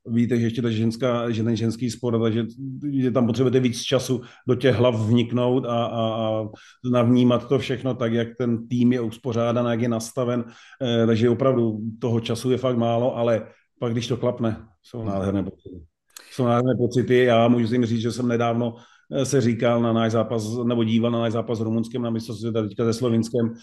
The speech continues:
Speaker 1: Opakuju si ho velmi často, vždycky, když mám splín, a to jsou momenty, které, eh, ve vás zanechají tak fantastické pocity, že, že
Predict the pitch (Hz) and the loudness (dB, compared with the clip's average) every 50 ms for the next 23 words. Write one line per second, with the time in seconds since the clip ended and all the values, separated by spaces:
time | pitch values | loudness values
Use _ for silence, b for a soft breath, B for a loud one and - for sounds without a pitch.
0 | B B B B 135 120 120 - 117 - - 120 120 113 120 127 120 120 120 117 | B B B B -6 -4 0 -2 -2 -2 0 -2 -2 0 2 2 2 4 4 4
1 | 120 113 117 117 104 - - 127 117 104 - - 123 120 113 110 117 120 123 123 | 2 2 0 -2 -4 -2 -2 -2 -2 -2 -2 0 -2 0 0 0 0 2 2 0
2 | 113 - - 113 110 113 113 117 110 113 117 107 110 - 123 117 113 113 113 113 | 0 -2 -2 0 2 2 4 2 0 0 -4 -8 -8 -6 -4 0 0 0 2 2
3 | 117 113 113 123 104 110 - 117 113 113 113 113 107 B B B B B B - | 0 0 0 -2 -6 -4 -4 -2 0 2 0 0 -2 B B B B B B -6
4 | 123 117 113 110 110 110 110 117 117 113 113 110 104 110 113 120 120 113 117 117 | -4 -2 0 0 0 -2 -2 -2 -2 -2 -2 -2 -2 -2 0 0 2 2 2 2
5 | 117 107 113 113 113 113 113 - 120 120 120 117 117 - - 117 - - - - | 2 2 2 2 2 2 0 0 -2 0 0 -2 -2 -4 -8 -8 -8 -10 -18 -6
6 | - 127 113 113 120 104 120 113 - 123 117 101 113 107 - 117 107 113 113 110 | -4 -2 0 0 0 0 -2 -2 0 -2 -2 0 -2 -4 -2 -4 -4 -2 -2 -2
7 | 107 117 117 113 110 113 B B B B B B B B B - 139 127 120 117 | 0 2 2 2 2 0 B B B B B B B B B -8 -4 0 2 2
8 | 117 | 2